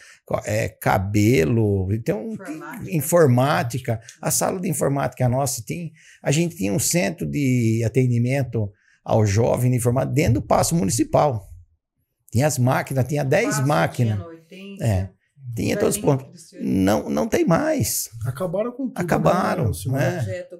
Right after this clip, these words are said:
Speaker 4: Pequeno, Jovem Aprendiz, o
Speaker 1: É.
Speaker 4: Alcimar criou no mandato dele. Inclusive, foi tão interessante que, caminhando na Ana Luísa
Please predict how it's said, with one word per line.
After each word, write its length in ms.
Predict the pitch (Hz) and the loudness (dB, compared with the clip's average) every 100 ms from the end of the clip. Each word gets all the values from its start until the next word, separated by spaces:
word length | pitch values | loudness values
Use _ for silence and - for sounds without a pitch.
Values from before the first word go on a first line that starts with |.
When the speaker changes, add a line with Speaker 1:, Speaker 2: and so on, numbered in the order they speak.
| - | -20
Speaker 4:
Pequeno, 400 | 175 147 143 151 | -18 -16 -16 -16
Jovem 360 | 170 165 170 | -16 -14 -16
Aprendiz, 460 | 160 165 160 - 180 | -18 -18 -20 -18 -20
o 80 | 180 - | -18 -12
Speaker 1:
É. 60 | 127 | -10
Speaker 4:
Alcimar 280 | 151 156 | -8 -12
criou 380 | - 156 156 170 | -16 -18 -14 -14
no 140 | 180 156 | -14 -14
mandato 480 | 151 147 151 - 151 | -14 -14 -16 -18 _
dele. 300 | 151 185 196 _ _ _ - | -16 -16 -16 _ _ _ -20
Inclusive, 460 | 170 170 175 185 | -16 -16 -16 -16
foi 160 | 185 180 | -14 -10
tão 140 | 180 | -8
interessante 760 | 180 196 180 185 - 180 185 - | -8 -10 -12 -12 -10 -12 -12 -18
que, 300 | 196 185 170 | -16 -16 -12
caminhando 560 | 190 175 175 170 175 165 | -10 -10 -10 -14 -14 -16
na 100 | 160 | -16
Ana 280 | 156 160 160 | -14 -14 -14
Luísa 560 | 160 156 185 277 311 | -12 -10 -10 -10 -12